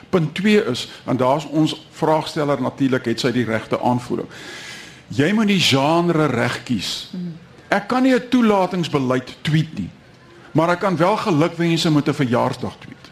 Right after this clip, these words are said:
Speaker 2: Hmm.
Speaker 1: So jy moet net kies, wat sit jy in daai tweet? Want elke medium het sy eie beperkings, of dit nou honderdvyftig letters is en so. So dis 'n kwessie van, jy moet jou oordeel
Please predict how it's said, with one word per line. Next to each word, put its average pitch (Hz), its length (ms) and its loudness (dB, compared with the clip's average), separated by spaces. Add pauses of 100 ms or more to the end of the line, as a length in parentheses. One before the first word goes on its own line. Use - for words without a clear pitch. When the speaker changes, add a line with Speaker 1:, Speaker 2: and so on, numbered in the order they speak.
Speaker 2:
Hmm. 233 240 -6 (100)
Speaker 1:
So - 140 2
jy 185 140 6
moet 196 120 0
net 240 240 0
kies, 202 300 0
wat 135 200 -2
sit - 260 -2
jy - 180 2
in 170 140 4
daai 104 220 0
tweet? - 240 -8 (260)
Want 135 180 -2
elke 208 460 2
medium 151 640 2 (360)
het 135 160 0
sy - 120 0
eie 165 300 4
beperkings, 208 680 0
of 156 160 2
dit 139 120 -2
nou 135 100 2
honderdvyftig 127 720 0
letters 147 340 0
is - 160 -6
en 120 80 -2
so. - 160 -4 (240)
So 196 180 4
dis 185 200 2
'n 185 100 -6
kwessie 202 280 2
van, 175 200 2
jy 160 80 4
moet 160 180 2
jou 165 180 4
oordeel 165 800 2